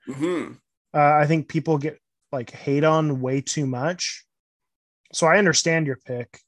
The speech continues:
Speaker 2: Don't like it. I understand it.
Speaker 1: <laughs>
Speaker 2: I don't respect it, but I understand.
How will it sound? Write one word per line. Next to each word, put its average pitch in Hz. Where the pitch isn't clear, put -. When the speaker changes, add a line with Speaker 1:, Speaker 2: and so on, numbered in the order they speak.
Speaker 2:
Don't 220
like 151
it. 117
I 247
understand 135
it. 127
Speaker 1:
<laughs> -
Speaker 2:
I 170
don't 226
respect 175
it, 151
but 156
I 170
understand. 151